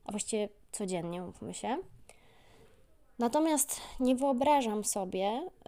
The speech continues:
żebym, nie będąc kimś w bardzo serdecznych, miłych, em, długich relacjach, e, o charak-, mających charakter współpracy,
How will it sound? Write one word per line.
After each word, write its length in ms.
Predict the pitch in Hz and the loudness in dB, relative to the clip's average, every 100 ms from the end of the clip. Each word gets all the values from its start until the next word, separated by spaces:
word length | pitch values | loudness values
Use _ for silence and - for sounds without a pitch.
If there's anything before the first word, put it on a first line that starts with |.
| 214 | -4
żebym, 420 | 214 226 233 233 214 - | 0 2 4 2 2 -2
nie 120 | 254 220 | 0 2
będąc 500 | 254 285 254 240 - | 2 2 2 0 -4
kimś 340 | - 240 233 | -4 -2 -2
w 140 | 214 | -4
bardzo 460 | 220 269 294 285 262 - - | 0 2 2 0 0 -4 -8
serdecznych, 800 | - 254 240 233 302 262 214 - | -2 0 2 0 0 -2 -4 -4
miłych, 640 | 233 254 277 247 220 - - - - | 0 2 4 4 2 -4 -16 -18 -12
em, 580 | 226 220 214 208 208 202 - - - | -6 -4 -4 -4 -4 -6 -10 -20 -16
długich 880 | - 202 233 269 302 247 202 196 - - - - | -6 0 4 6 6 4 2 -6 -8 -20 -16 -4
relacjach, 840 | 220 220 240 240 - - - - - - - - - | 0 2 2 0 -6 -8 -10 -20 -20 -20 -20 -20 -10
e, 320 | 208 202 196 190 | -6 -4 -4 -4
o 40 | |
charak-, 480 | 202 220 - - 233 | -2 -2 -4 -8 -2
mających 340 | 226 233 220 | 0 0 -4
charakter 420 | - 214 214 208 202 | -4 -4 -4 -8 -6
współpracy, 840 | - 214 208 196 170 - 196 247 | -6 -6 -6 -4 -4 -4 -2 -4